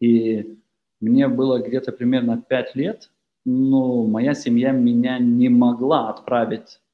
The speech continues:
там, э, заниматься, потому что реально там было дорого. Там ребята занимались только те, у которых родители, ну, было в то время много денег, да.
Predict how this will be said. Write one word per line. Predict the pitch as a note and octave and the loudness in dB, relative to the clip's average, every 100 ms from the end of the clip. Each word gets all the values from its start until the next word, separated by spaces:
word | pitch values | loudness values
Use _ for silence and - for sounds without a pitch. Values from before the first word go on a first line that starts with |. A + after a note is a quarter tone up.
| _ - | _ -4
там, | A#2 A2 G#2 G#2+ A2 | -2 0 -4 -8 -8
э, | A2 G#2+ | -6 -6
заниматься, | G#2+ A#2 A#2+ D#3 - C#3 | -4 -2 0 -2 -8 -8
потому | C3+ C3+ | -4 -4
что | C3+ B2+ | -2 -4
реально | A#2+ C#3 C3+ C3 A#2+ - _ _ _ _ | -4 -2 -4 -4 -6 -12 _ _ _ _
там | D3+ C#3+ | -4 -2
было | B2+ B2 A#2+ A#2 A#2 - | 0 0 -2 -4 -8 -12
дорого. | B2 C3+ A2+ A#2+ C#3+ A3 - _ _ - | -4 0 0 -2 -6 -12 -18 _ _ -4
Там | D#3+ E3 | -2 -2
ребята | C#3 C#3 C3+ C3+ | -2 -2 -4 -6
занимались | A#2+ B2 A#2+ B2+ C3+ C3+ B2+ - | -6 -4 -2 -2 -2 -2 -4 -10
только | - B2+ B2 - A#2 A2 A2 G#2+ - _ | -6 -6 -6 -6 -4 -4 -4 -8 -14 _
те, | D3 F3 | -6 -4
у | D#3+ B2+ | -4 -6
которых | - A#2 B2+ B2 A#2+ | -8 -10 -6 -6 -6
родители, | A2 A2 B2 - A#2 A2+ A#2 | -10 -14 -16 -8 -6 -6 -4
ну, | C3 | -4
было | B2 B2 A#2 A#2 - | -2 -2 -4 -6 -12
в | - | -12
то | |
время | A#2 A#2+ A#2+ | -8 -4 0
много | A#2 A#2 A2+ A2+ | 4 4 2 -2
денег, | A2+ A2+ - - | -4 -6 -8 -12
да. | A#2+ | -16